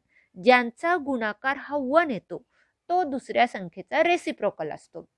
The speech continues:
असे मानले जाते. आता इथं रेसिप्रोकल म्हणून पाच छेद सहाचा रेसिप्रोकल हा सहा छेद पाच. तुम्ही एवढंच लक्षात घ्या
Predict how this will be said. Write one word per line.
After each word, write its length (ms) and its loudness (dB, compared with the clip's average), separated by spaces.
असे 240 -4
मानले 420 0
जाते. 320 -8
आता 120 -2
इथं 220 -4
रेसिप्रोकल 640 0
म्हणून 320 -2
पाच 180 6
छेद 200 -4
सहाचा 440 -4
रेसिप्रोकल 580 -4
हा 160 -4
सहा 300 -6
छेद 120 -2
पाच. 240 2
तुम्ही 160 -2
एवढंच 280 4
लक्षात 320 -10
घ्या 200 -14